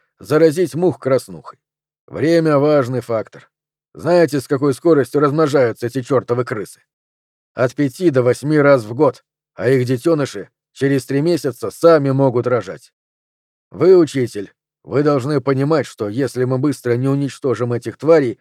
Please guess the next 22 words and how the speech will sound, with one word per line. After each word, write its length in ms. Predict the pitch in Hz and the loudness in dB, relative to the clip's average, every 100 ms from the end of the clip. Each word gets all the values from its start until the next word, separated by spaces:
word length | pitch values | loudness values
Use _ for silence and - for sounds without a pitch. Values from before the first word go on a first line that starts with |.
| _ _ _ _ | _ _ _ _
они 320 | 139 170 165 | -6 -2 -2
захватят 600 | 117 127 - 147 135 120 | -2 -4 -2 -2 -2 -4
весь 280 | 127 139 113 | -2 -4 -4
город. 440 | 131 117 - _ _ _ _ _ _ | -4 -6 -8 _ _ _ _ _ _
Еще? 540 | 87 120 - 156 165 - _ _ _ _ _ _ | -6 -6 -2 2 2 0 _ _ _ _ _ _
Нет, 460 | 87 98 135 127 | -16 -8 -4 -4
мне 320 | 107 120 127 120 | -4 -4 -2 -2
пора. 340 | 120 95 - _ _ _ _ | -2 -6 -12 _ _ _ _
Меня 400 | 95 123 139 131 | -8 -4 0 -2
ждут. 320 | 120 113 _ _ _ _ _ | -2 -10 _ _ _ _ _
Да, 420 | - 101 139 135 | -12 0 6 6
да, 220 | 123 131 117 | 6 2 2
конечно. 560 | 127 107 90 - 71 _ _ _ _ _ _ | -2 -6 -14 -20 -20 _ _ _ _ _ _
Опять 340 | 82 139 135 | -8 -6 -2
рассеянно 520 | 127 117 - 151 135 | -2 -2 0 -2 -2
согласился 580 | 123 127 117 113 107 117 | -2 -2 -2 -4 -8 -8
Фоскинс, 480 | - 165 - 147 - _ _ _ | -6 -6 -6 -8 -10 _ _ _
потом 260 | - 147 131 | -10 -6 -2
поинтересовался 760 | 131 117 120 - 139 139 131 | -2 0 -4 -2 -2 -2 -4
более 340 | 117 135 127 127 | -2 0 0 -2
веселым 440 | 131 - 120 113 | -4 -4 -4 -4
тоном. 300 | 110 85 69 | -8 -10 -12